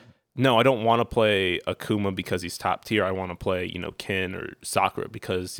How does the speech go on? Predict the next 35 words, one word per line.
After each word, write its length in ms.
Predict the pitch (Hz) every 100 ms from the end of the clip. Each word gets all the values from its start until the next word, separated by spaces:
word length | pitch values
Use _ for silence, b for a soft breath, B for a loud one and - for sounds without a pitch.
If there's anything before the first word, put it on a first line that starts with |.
| -
you 100 | 117
know, 100 | 101
I 60 | 87
like 180 | 92 -
how 100 | 92
they 140 | 98
look. 320 | 120 151 -
I 60 | 85
like 200 | 85 90
their 120 | 98
story. 640 | - - 160 147 117 92
I 100 | 90
like, 340 | 80 78 - - b b b b _
you 120 | 104
know, 480 | 101 95 90 85 85 _ _ _ _ _ _ _ -
s-, 220 | - - -
other 240 | 127 147
things 260 | 139 131 117
about 480 | 110 107 101 101 -
the 100 | 104
character 460 | - 120 107 104 92
besides 440 | 92 110 101 98
just 440 | 104 90 - -
them 260 | 110 104 92
being 420 | 101 92 90 92 - _ _ _ _ _ _ _ _ -
a, 220 | 107 104 -
a 140 | 101 -
good 260 | - 107 -
game 380 | 98 98 95 90
or 120 | 90
a, 200 | 87 87 -
a 80 | 98
good 280 | 98 98 -
character 640 | 98 87 - 95 92 95
or, 300 | 87 82